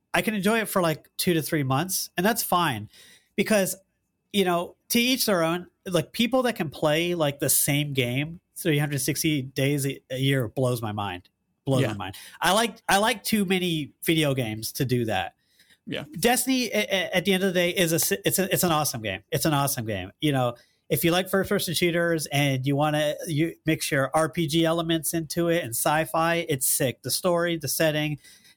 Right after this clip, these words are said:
Speaker 1: the, like, probably some of the best gunplay I've ever experienced in my life. Like,
Speaker 2: Mm-hmm.
Speaker 1: I, I want to tell you to give it a try, unfortunately, recently it's been really bad,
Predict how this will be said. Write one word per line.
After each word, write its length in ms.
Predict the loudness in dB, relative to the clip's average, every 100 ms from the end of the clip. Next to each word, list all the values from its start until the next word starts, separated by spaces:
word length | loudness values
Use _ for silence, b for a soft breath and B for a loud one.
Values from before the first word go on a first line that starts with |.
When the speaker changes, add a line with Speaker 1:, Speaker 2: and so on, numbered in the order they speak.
| _
Speaker 1:
the, 240 | -4 -4 -10 _
like, 340 | -2 -2 -2
probably 260 | 0 0 2
some 160 | 0 0
of 60 |
the 60 | 2
best 260 | 2 2
gunplay 400 | 0 -2 0 0
I've 80 | 0
ever 260 | 0 0 -2
experienced 500 | -2 -4 -2 -2 -4
in 60 |
my 120 | -4 -2
life. 360 | -2 -4 -8
Like, 280 | -4 -4 -6 b b _ _
Speaker 2:
Mm-hmm. 180 | -4 0
Speaker 1:
I, 100 | 0 2
I 140 | 0
want 300 | 2 2 0
to 80 | -2
tell 200 | -2 0
you 140 | 2
to 80 | 0
give 180 | 0 0
it 80 | -2
a 60 |
try, 500 | -2 2 2 2 0 -4 b b _ _ 0
unfortunately, 760 | 0 2 0 0 0 0 2
recently 600 | 2 0 0 0 0 0
it's 140 | 0 0
been 200 | -2 -2 -2
really 340 | 0 2 2 0
bad, 540 | 0 2 2 0 -2